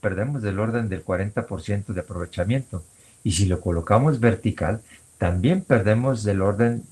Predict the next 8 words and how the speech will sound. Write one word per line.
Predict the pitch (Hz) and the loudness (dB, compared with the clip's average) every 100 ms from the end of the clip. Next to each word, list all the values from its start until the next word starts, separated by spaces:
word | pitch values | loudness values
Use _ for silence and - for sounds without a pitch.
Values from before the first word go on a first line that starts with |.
| - | -10
del | 98 95 107 - 123 107 | -2 0 -2 -4 -2 -2
cuarenta | - 101 104 107 | 0 0 2 0
por | - 85 | -4 -8
ciento. | - 80 - - - - - - _ | -6 -6 -8 -18 -18 -20 -20 -20 _
Se | - | 4
hace | 139 175 190 | 6 6 2
el | 165 | 2
estudio | 113 - 156 151 180 | 0 2 4 4 2